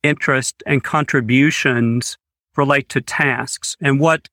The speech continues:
companies need those tasks and what contact people, people within that group,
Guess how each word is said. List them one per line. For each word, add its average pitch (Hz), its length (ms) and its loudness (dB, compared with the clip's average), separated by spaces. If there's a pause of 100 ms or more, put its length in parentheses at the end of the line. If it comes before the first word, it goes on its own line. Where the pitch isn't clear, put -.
(320)
companies 131 640 0
need 151 260 2
those 143 220 2
tasks - 580 -4 (440)
and 147 180 0
what 160 220 2
contact 208 600 0
people, 131 560 -2
people 147 300 -4
within 135 300 2
that 131 220 -2
group, 135 340 0